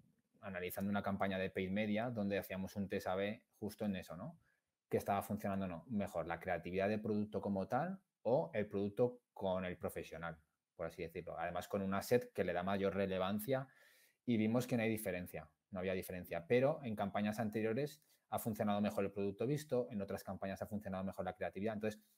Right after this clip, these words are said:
no hay un estándar, o sea, va, va moviéndose y muchas veces, a veces, la imagen del producto es tan potente que es mucho mejor o más atractiva o, o, o tiene un C T R mayor que el que lo puedas presentar puesto o con un asset, ¿no? Entonces, va variando.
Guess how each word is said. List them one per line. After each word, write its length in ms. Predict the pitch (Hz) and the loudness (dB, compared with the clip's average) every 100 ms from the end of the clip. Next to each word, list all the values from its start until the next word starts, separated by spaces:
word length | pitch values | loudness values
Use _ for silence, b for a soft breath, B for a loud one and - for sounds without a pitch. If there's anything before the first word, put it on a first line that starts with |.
| B - | B 0
no 100 | 107 | 4
hay 100 | 127 | 4
un 120 | 135 | 4
estándar, 500 | 127 - 131 95 82 | 2 2 2 0 -2
o 60 | |
sea, 160 | 80 98 | -4 -4
va, 180 | 95 101 110 | -2 -4 0
va 80 | 113 | 2
moviéndose 680 | 120 120 127 117 117 120 - | 2 2 0 0 0 -2 -2
y 80 | |
muchas 260 | 104 101 110 | -4 -2 -2
veces, 220 | 107 101 | -2 -2
a 60 | 104 | -4
veces, 280 | 101 98 92 | -4 -6 -8
la 100 | 90 | -8
imagen 320 | 87 92 - | -6 -6 -4
del 140 | 107 101 | -4 -2
producto 260 | 107 107 | -4 -4
es 100 | - | -8
tan 220 | - 107 | -2 0
potente 540 | 107 104 107 107 104 110 _ _ _ _ | 0 0 0 0 -2 -6 _ _ _ _
que 80 | - | -6
es 120 | - | -2
mucho 400 | 101 98 101 - | 0 0 0 -2
mejor 520 | 95 98 95 85 98 | 0 0 -2 -2 0
o 100 | 98 | 0
más 180 | 92 92 | -2 -4
atractiva 640 | 101 98 90 - 95 95 95 | -4 -4 -4 -4 -2 -2 -2
o, 140 | 95 | -2
o, 260 | 87 67 - | -2 -4 -6
o 140 | 98 | -6
tiene 160 | 98 101 | -4 -4
un 80 | 104 | -2
C 100 | 98 | -2
T 120 | 101 | 0
R 200 | 98 92 | 0 0
mayor 460 | 92 85 101 110 - b b b - | -2 -2 -2 -2 -6 b b b -8
que 80 | 95 | -6
el 80 | - | -2
que 80 | |
lo 100 | 92 | -4
puedas 220 | 85 92 - | -2 -2 -4
presentar 440 | 101 95 95 98 - _ | -8 -4 -2 -4 -8 _
puesto 380 | 110 107 - 127 | -2 -2 0 -2
o 260 | 123 95 85 | -2 -4 -6
con 160 | 85 | -6
un 100 | 85 | -6
asset, 260 | 82 - 80 | -8 -8 -14
¿no? 100 | 87 | -12
Entonces, 260 | 92 87 113 | -8 -8 0
va 140 | 101 | 0
variando. 460 | 95 85 82 80 | 2 -2 -6 -10